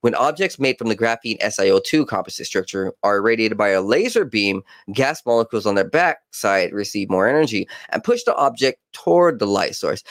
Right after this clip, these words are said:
Combining this with low air pressure of a rarefied gas environment, allowing the researchers to obtain a laser pulling force strong enough to move macroscopic objects. Using a chinel or turning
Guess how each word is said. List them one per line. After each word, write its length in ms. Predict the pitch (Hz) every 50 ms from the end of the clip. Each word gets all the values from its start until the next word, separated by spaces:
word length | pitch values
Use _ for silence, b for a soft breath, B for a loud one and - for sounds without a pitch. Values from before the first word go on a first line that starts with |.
| B B
Combining 380 | - 147 131 147 180 208 220 214
this 180 | 214 202 -
with 100 | 185 151
low 440 | 120 113 110 113 123 135 151 156 - - -
air 180 | 120 120 117
pressure 540 | 113 - - 175 165 180 - - 123 110 B B B B B -
of 120 | 104 110
a 60 | 110
rarefied 560 | 101 101 113 117 113 107 - 110 101 92 101
gas 240 | 110 113 107 107 -
environment, 480 | 107 95 113 123 131 127 113 107 - -
allowing 300 | 95 104 110 127 160 196
the 80 | 180 139
researchers 500 | 123 123 - - 113 101 - 107 98 -
to 140 | - 107 98
obtain 360 | 95 92 - 147 151 135 - -
a 140 | 101 98
laser 500 | 95 98 95 95 98 104 107 - 139 135
pulling 400 | - - 127 117 107 110 104 104
force 360 | - - 202 202 190 170 - b b b b b
strong 400 | - - - - 175 202 220 202
enough 300 | 156 123 110 107 110 - _ _ _ _ _
to 160 | - - 127
move 320 | 113 113 107 107 101 - B B B -
macroscopic 840 | 98 104 110 113 120 - 131 127 - - - 104 90 - - 95 - _ _ _ _ _ _ _ _ _ _ _ _ _ _ -
objects. 600 | - 117 127 131 123 110 101 98 85 - - - - B B B B B B -
Using 400 | 127 143 170 180 170 196 190 175
a 120 | 139 143
chinel 380 | 123 - - 147 117 101 92 -
or 200 | - - 120 117
turning 440 | 113 - - 156 160 156 139 110 95